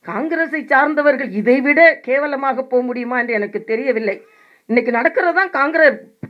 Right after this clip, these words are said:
பெருந்தலைவர் காமராஜர் ஆட்சி என்று ஒரு ஸ்டிக்கரை ஒட்டிட்டாங்க. பெரிய தலைவர்கள் எல்லாம்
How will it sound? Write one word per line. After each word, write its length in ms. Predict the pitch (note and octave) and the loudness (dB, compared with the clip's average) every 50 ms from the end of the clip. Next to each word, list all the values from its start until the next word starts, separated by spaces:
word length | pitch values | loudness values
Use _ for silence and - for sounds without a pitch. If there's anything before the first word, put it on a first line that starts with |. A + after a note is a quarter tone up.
| _ - | _ 0
பெருந்தலைவர் 580 | B3+ C#4 F4 F#4 F#4+ F#4+ F#4+ F4+ E4+ E4 - E4 | 0 0 0 2 0 0 0 0 0 0 0 -2
காமராஜர் 520 | D4 E4+ E4 F#4 F4+ F4+ F4 E4 E4+ D#4+ | -2 -2 0 0 2 2 2 2 2 2
ஆட்சி 300 | D#4+ D#4 E4+ E4 - F#4 | 2 2 2 0 -2 -4
என்று 200 | F4+ F4+ F4+ G#4 | -4 -4 -2 -2
ஒரு 100 | G4 F4 | -4 -4
ஸ்டிக்கரை 380 | - - D#4+ - - D#4+ C#4+ C4+ | -6 -10 -10 -4 -2 -2 -2 -2
ஒட்டிட்டாங்க. 520 | C4 G#3+ - C#4+ - - E3+ - C#3+ - _ _ _ _ _ _ _ _ _ _ _ _ _ _ _ _ _ _ _ _ _ _ _ _ _ _ _ _ _ _ _ _ _ _ _ _ _ _ _ _ _ _ _ _ _ _ _ _ _ _ _ | -4 -8 -10 -10 -10 -10 -10 -10 -10 -16 _ _ _ _ _ _ _ _ _ _ _ _ _ _ _ _ _ _ _ _ _ _ _ _ _ _ _ _ _ _ _ _ _ _ _ _ _ _ _ _ _ _ _ _ _ _ _ _ _ _ _
பெரிய 400 | - A#3+ C4 D4 G4+ A4+ A#4+ A#4 A4+ | 0 2 4 6 6 6 4 4 4
தலைவர்கள் 520 | A4 G4+ G4 G4+ G#4+ G#4+ G#4 G4+ F#4+ F#4 | 4 4 4 4 2 0 0 0 2 2
எல்லாம் 420 | F4 E4 D4 C4+ B3 A#3+ C#4+ G4+ | 2 2 2 2 0 0 0 -2